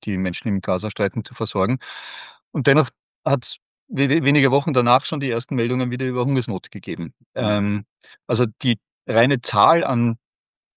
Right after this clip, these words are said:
Speaker 1: äh, an, an Tonnen Hilfslieferungen sind offenkundig nicht nur,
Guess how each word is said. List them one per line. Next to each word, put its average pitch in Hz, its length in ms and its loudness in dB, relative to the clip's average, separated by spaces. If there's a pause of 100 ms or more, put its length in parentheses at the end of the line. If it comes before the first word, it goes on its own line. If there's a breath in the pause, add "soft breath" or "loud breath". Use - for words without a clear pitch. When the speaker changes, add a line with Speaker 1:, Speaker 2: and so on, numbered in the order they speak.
(320)
Speaker 1:
äh, 110 220 2
an, 107 200 -4
an 117 160 0
Tonnen 135 320 4
Hilfslieferungen 131 760 2
sind 127 220 -2
offenkundig 123 480 0
nicht 120 180 0
nur, 123 120 0